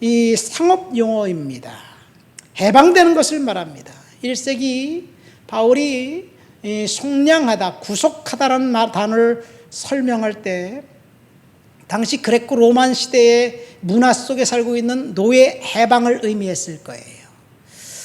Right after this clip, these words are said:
노예가 해방되려면 자기가 어떻게 해서든지 돈을 모아서 자기 값을 주인에게 주고 사면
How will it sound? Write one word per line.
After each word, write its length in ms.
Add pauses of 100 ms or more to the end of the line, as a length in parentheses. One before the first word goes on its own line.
(220)
노예가 360
해방되려면 800
자기가 320
어떻게 300
해서든지 320
돈을 320
모아서 920 (140)
자기 380
값을 680
주인에게 580
주고 400
사면 640